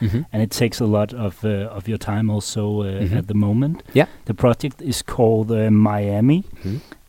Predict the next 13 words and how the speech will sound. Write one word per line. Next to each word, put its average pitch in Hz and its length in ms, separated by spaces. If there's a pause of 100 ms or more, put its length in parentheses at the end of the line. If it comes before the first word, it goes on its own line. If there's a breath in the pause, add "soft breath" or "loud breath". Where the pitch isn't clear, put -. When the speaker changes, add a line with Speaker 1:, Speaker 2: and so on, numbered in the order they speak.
Speaker 2:
And, 120 460
um, 107 600 (540)
actually, 151 460
again, 123 260
it 113 100
has 120 180
something 120 460
to 123 100
do 117 180
with, 110 340
uh, 101 320
with 107 200
plants. 110 560